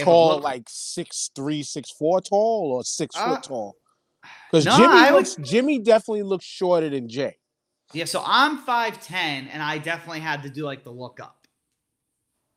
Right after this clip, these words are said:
Speaker 2: Okay, so they're probably six three, six four-ish.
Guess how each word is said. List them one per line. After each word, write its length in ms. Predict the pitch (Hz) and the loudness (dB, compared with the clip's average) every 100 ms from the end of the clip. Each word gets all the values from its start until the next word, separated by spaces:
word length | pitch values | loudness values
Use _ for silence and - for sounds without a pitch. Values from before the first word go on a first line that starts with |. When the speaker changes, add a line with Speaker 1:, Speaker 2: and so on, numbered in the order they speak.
| _ 135 | _ -4
Speaker 2:
Okay, 300 | 135 123 113 | -4 -6 -10
so 200 | - 135 | -8 -6
they're 120 | 139 | -6
probably 360 | 147 135 120 | -2 -2 -2
six 320 | - - 127 - | -8 -12 -14 -12
three, 260 | 120 120 | -6 -6
six 260 | 110 117 - | -6 -10 -10
four-ish. 600 | - 113 107 110 - | -4 -2 -2 -6 -10